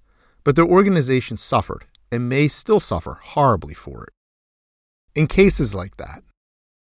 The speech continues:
middle managers reporting to hopelessly bad bosses, the options are few. You can knuckle under and join the dysfunction as a full-time contributor. You can try to hide, but <laughs> that lets the bad bosses off the hook.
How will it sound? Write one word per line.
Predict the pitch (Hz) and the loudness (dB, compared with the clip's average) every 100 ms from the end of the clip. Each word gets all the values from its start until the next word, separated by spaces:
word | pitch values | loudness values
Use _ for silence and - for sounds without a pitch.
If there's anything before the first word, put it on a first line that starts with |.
| - | 0
middle | 151 156 | 2 4
managers | 127 127 131 107 104 127 | 4 2 2 -2 -8 -8
reporting | 135 - 180 156 | -8 2 4 4
to | 120 | 2
hopelessly | 95 151 143 - 117 | 0 0 -2 -6 -6
bad | 104 104 95 | -6 -8 -8
bosses, | 104 113 110 - - - _ _ _ | -2 -2 -2 -8 -16 -20 _ _ _
the | - 143 | 0 4
options | 127 - 117 95 | 4 2 -10 -10
are | |
few. | - 78 - - _ _ _ _ _ _ _ _ _ | -16 -20 -20 -20 _ _ _ _ _ _ _ _ _
You | - 120 | -10 -8
can | 95 | -6
knuckle | 104 113 117 104 | -4 -4 -2 0
under | 165 143 160 | 2 2 2
and | 113 92 - - | -2 -10 -16 -10
join | 113 196 | -4 0
the | 151 | 0
dysfunction | 101 - 101 117 160 | -2 -8 -10 -8 -8
as | 110 | -8
a | 101 | -8
full-time | 120 110 113 95 | -8 -8 -8 -10
contributor. | 92 - 202 - 202 _ _ _ _ _ - | -6 -2 0 0 -2 _ _ _ _ _ 0
You | 214 | 2
can | 165 135 | 4 0
try | 107 147 | 4 4
to | 117 | 4
hide, | 107 180 123 127 113 | 4 4 4 2 -2
but | 98 87 | -10 -14
<laughs> | _ | _
that | - 151 - | -8 -8 -6
lets | 151 127 | -6 -6
the | - | -6
bad | 117 120 110 | -2 -2 -2
bosses | 113 110 - 95 | -4 -6 -6 -12
off | 95 | -12
the | - | -12
hook. | 113 135 - | -10 -10 -12